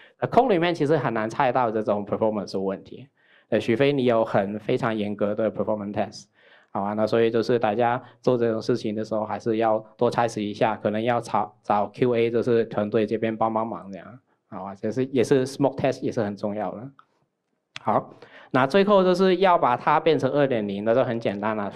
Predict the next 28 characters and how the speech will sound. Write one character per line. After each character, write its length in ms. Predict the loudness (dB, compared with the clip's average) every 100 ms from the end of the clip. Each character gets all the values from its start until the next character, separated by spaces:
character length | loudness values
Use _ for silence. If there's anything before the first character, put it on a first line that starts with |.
| -14
做 180 | 0 0
个 120 | 2
switch 320 | -2 -2 -4 -4
就 140 | -6
做 240 | -2 -2
完 140 | -2 -10
了。 120 | -16 -20 _ _ _ _ _ _ _ _
好， 360 | -2 0 0 -10 _ -20 -20 -20 -20 -20 _ -2
那 260 | 0 2
现 180 | 2 2
在 160 | 4 4
其 160 | 2
实 140 | 4 6
我 220 | 8 6
们 160 | 2 2
是 180 | 2
已 140 | 2 0
经 160 | 0
到 180 | 2 2
最 160 | 2 0
后 140 | 0
一 140 | 0 0
步 280 | 0 0
了。 160 | -2 -8 -8
那， 220 | -2 -2 -2
哎， 340 | -2 -2 0
这 120 | 2
是 340 | 4 6 4